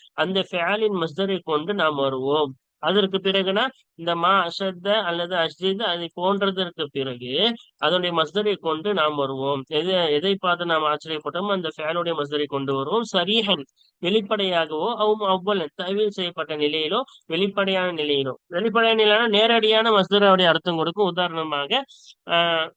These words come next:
உதாரணம் இஸ்தஹம்ம பார்த்தோம். அதுக்கு நேரடியான இஸ்திஹாம் என்பது நேரடியாகவே என்ன கொடுத்தது? மஸ்தருடைய அர்த்தம் கொடுக்குது. முஅவ்வலன்றது ஐ இஸ்தஹிம.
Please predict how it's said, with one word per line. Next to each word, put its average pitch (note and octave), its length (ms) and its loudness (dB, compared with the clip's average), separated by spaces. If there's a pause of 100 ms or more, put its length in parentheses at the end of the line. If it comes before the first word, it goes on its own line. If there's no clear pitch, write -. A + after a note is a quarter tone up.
(180)
உதாரணம் F#3+ 640 0
இஸ்தஹம்ம F#3 760 2
பார்த்தோம். F3+ 500 -2
அதுக்கு F3 340 -4
நேரடியான F#3+ 500 0 (500)
இஸ்திஹாம் G#3 720 0
என்பது F#3+ 480 -2
நேரடியாகவே G#3 840 0
என்ன G3+ 240 0
கொடுத்தது? F3+ 560 -2 (880)
மஸ்தருடைய F#3+ 680 4
அர்த்தம் F3+ 280 -4
கொடுக்குது. D#3 360 -6 (420)
முஅவ்வலன்றது G#3 800 2 (140)
ஐ A#3 60 0 (160)
இஸ்தஹிம. G3 560 2